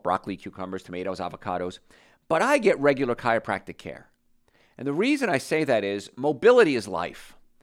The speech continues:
As you, when you're young, you can fold a kid in half and they giggle and laugh. And as you get older, you can't do that anymore. But as the joints start to get older, they kinda dry up and they lose some of their mobility. So with chiropractic care, it's the only treatment out there that's gonna actually mobilize the joints.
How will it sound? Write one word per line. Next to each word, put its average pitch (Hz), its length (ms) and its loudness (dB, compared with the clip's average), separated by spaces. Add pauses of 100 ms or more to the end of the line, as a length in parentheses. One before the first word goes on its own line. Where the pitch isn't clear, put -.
(120)
As 135 120 -4
you, 220 200 -4
when 196 120 0
you're 254 120 4
young, 170 300 8
you 151 80 -4
can 131 120 -10
fold 185 220 4
a 147 40 -4
kid 165 200 0
in 127 60 -4
half 131 380 2
and 123 80 -6
they 127 80 -2
giggle 110 320 -4
and 104 80 -4
laugh. 104 260 -2
And 131 80 -4
as 127 80 -4
you 113 80 -12
get 143 100 -4
older, 220 220 2
you 110 60 -8
can't 110 200 -8
do 233 120 -8
that 147 180 -2
anymore. 90 380 -4 (520)
But 160 200 8
as 226 180 6
the - 100 -4
joints 185 440 4
start 160 240 6
to 139 60 -6
get - 340 0 (320)
older, 151 320 4
they 123 100 2
kinda 135 240 0
dry 110 440 6
up - 360 4
and 104 100 -6
they 107 80 -4
lose 131 360 -4
some 123 180 -4
of 107 60 -4
their 113 100 0
mobility. 107 600 -4 (640)
So - 100 -10
with 123 120 -6
chiropractic 208 580 6
care, 196 240 2
it's - 80 -4
the 139 80 0
only 165 180 -2
treatment 139 320 -6
out 196 180 6
there 120 120 0
that's 120 100 -6
gonna 131 140 -2
actually 131 300 -4
mobilize 113 880 4
the 104 100 -16
joints. - 640 -2